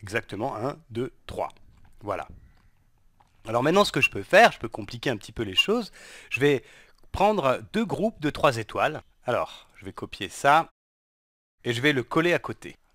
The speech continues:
Donc là, je prends un groupe, un premier groupe de trois étoiles, et puis un deuxième que je vais placer à côté. Voilà. Alors si je prends maintenant deux groupes de trois étoiles, en fait ça correspond à prendre deux fois trois étoiles. Deux fois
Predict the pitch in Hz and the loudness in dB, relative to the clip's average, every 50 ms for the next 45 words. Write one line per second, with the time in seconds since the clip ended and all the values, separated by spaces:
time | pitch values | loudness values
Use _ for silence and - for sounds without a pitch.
0 | _ - 113 - - 110 110 95 87 - - - 95 - - - 135 131 117 104 | _ -20 -16 -8 -4 -4 -4 -4 -6 -14 -12 -12 -12 -10 -6 -4 -4 -4 -4 -4
1 | 101 120 170 180 - 131 98 - - 135 120 117 117 107 101 113 104 92 98 - | -4 -4 -4 0 0 -2 -2 0 -4 -2 -2 -2 -2 -4 -6 -10 -8 -10 -10 -8
2 | - - 104 90 90 85 - - 139 160 208 247 247 - _ - - - - - | -4 -6 -6 -6 -6 -8 0 4 6 6 6 6 4 -4 _ -20 -20 -20 -20 -20
3 | _ _ _ - 131 120 - - 135 - 135 135 123 120 117 104 98 120 143 160 | _ _ _ -6 -6 -6 -4 -4 -6 -4 -2 -2 0 0 -2 -2 0 2 4 4
4 | 190 233 240 233 - - _ _ _ _ _ _ _ - - - 95 92 101 98 | 4 4 4 -2 -4 -6 _ _ _ _ _ _ _ -18 -14 -14 -12 -10 -12 -12
5 | - - 104 95 - - 98 87 - - - - - 135 147 151 - _ - - | -10 -10 -12 -12 -10 -14 -14 -14 -14 -18 -14 -6 -6 -6 -6 -6 -12 _ -20 -20
6 | _ _ _ _ _ _ _ _ _ _ _ _ _ _ _ _ _ _ _ _ | _ _ _ _ _ _ _ _ _ _ _ _ _ _ _ _ _ _ _ _
7 | _ - 123 127 117 95 82 - - - _ _ _ _ _ _ _ _ _ _ | _ 0 2 2 4 2 0 -4 -10 -20 _ _ _ _ _ _ _ _ _ _
8 | - 120 131 120 - - 208 - - - - 208 233 226 - - 110 107 117 123 | 0 2 2 2 0 -4 -6 -6 -4 2 4 4 4 4 0 -6 -14 -10 -6 -4
9 | 131 147 170 202 190 127 117 156 185 170 139 139 196 180 143 175 - - - 139 | -2 2 2 2 0 2 2 2 2 2 2 -4 -6 -2 -2 -4 -2 2 2 0
10 | 117 101 92 - - 202 226 190 120 - - 190 - - 127 - - 104 101 - | 0 0 -4 2 4 4 6 4 4 2 -2 -4 -2 -4 -4 -4 -2 -4 -4 -6
11 | - - 190 180 127 - - - 156 180 165 - 113 92 90 135 170 190 - - | -6 -2 -2 -2 -2 -2 -2 -2 -2 -2 -4 -8 -10 -8 -2 0 0 0 -2 -6
12 | - - 120 117 131 - - - _ _ _ _ _ - - - 139 135 120 110 | -4 2 4 4 4 2 0 -12 _ _ _ _ _ -14 -2 4 4 4 4 4
13 | 110 - - - 80 80 78 - - 139 - - - 104 123 151 | -4 -10 -10 -14 -14 -14 -12 -8 -10 -10 -8 -6 -2 0 0 0